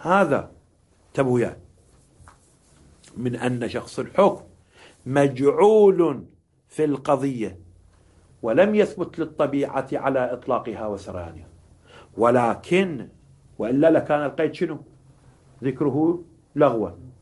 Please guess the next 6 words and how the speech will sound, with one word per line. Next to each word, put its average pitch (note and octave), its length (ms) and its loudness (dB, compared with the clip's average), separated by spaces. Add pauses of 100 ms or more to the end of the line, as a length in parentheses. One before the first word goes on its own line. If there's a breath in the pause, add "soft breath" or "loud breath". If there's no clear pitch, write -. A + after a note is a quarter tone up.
(360 soft breath)
ولكن B2 800 0 (1500 soft breath)
لا C#3 240 4
يدل F3+ 600 2 (460)
على C#3 500 0
أن C#3+ 340 -6
الحكم D3 640 -2